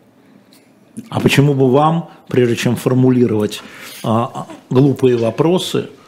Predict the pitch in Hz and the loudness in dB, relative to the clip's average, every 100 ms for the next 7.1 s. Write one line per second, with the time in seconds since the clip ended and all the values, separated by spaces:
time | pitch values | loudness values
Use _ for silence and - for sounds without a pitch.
0 | - - - 120 123 - 139 - 113 113 | -20 -18 -6 0 0 0 -2 -4 -4 -4
1 | 113 107 104 - - 120 - 123 190 131 | -2 -6 -8 -12 -6 -6 -2 -2 -2 -2
2 | 113 117 113 - _ _ _ 113 110 113 | 0 0 -2 -16 _ _ _ -10 -6 -4
3 | 110 110 - _ _ _ _ - _ _ | -4 -6 -12 _ _ _ _ -20 _ _
4 | _ - - _ _ _ _ _ _ _ | _ -20 -20 _ _ _ _ _ _ _
5 | - - 156 135 131 107 120 117 143 127 | -8 0 2 2 0 0 -2 -2 -2 0
6 | 120 - 127 120 123 123 160 214 117 107 | -2 -2 -2 0 0 0 0 -2 -6 -10